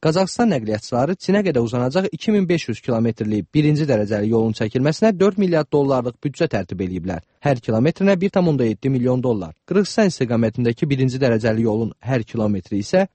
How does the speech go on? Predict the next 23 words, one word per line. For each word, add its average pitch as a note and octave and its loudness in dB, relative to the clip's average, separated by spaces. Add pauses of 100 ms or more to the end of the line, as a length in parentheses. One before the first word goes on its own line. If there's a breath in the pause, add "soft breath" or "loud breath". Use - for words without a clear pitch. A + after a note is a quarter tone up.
üç G#3+ -4
tam F#3+ 2
onda C3+ 2
beş C3+ -2
milyon C3 0
dollara G#2+ 0
başa F#2 -8
gəlir. F2+ -8 (260)
Dünyadakı G3+ 2
ən F#3 0
bahalı A2 -4
yol A#2+ 0
layihələri A#2 -2
isə G#3 0
nə G3+ 2
qədər C3 2
qəribə A2 0
də E3+ 2
olsa E3 0
Rusiyadadır. F#2 -4 (140)
Məsələn, G#3+ 2
Rusiyanın F#3+ -2
dövlət C3 0